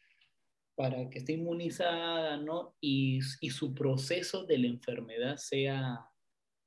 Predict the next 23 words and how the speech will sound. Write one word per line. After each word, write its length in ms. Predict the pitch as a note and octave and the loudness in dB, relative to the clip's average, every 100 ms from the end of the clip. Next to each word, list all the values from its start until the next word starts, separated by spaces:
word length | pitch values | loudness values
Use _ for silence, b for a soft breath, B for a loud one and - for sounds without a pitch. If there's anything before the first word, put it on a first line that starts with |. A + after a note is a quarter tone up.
| _ _ _ | _ _ _
sea, 460 | - C#3+ C#3 C#3 C#3 | -6 -2 0 0 0
se 120 | C3+ | -2
puede 180 | C#3 C3+ | -2 -2
decir, 100 | C#3 | 0
como 280 | C#3 C3+ B2 | 0 -2 -2
que 120 | A#2 | -4
más, 520 | A#2 C3+ C3+ - - _ - | 0 2 2 0 -8 _ -10
más 300 | C3+ C3+ C#3+ | -2 0 0
tranquilo. 600 | C3 A2+ B2 E3 B2+ - - _ _ _ _ _ _ | -2 -4 -2 0 0 -2 -10 _ _ _ _ _ _
O 100 | A#2+ | -8
sea, 120 | G#2+ | -6
yo, 220 | G#2+ C#3+ | 2 4
yo 260 | C#3 - D3+ | 4 2 -4
escucho 320 | C#3+ - - | -2 -2 -2
por 160 | - B2 | 0 0
la 160 | A#2 | -2
televisión 460 | A#2+ G#2+ G#2 C3 B2+ | -4 -6 0 2 2
varios 300 | D3 D3+ D3+ | 2 0 -2
comentarios 680 | C3 B2+ B2 B2+ B2+ C#3 C#3 | -2 0 0 0 0 -2 -4
de 140 | B2 | -6
varias 220 | A2+ C#3 | -4 -6
personas 420 | - - C3 C3+ C3+ | -8 -8 -4 -4 -4
que 180 | B2 | -6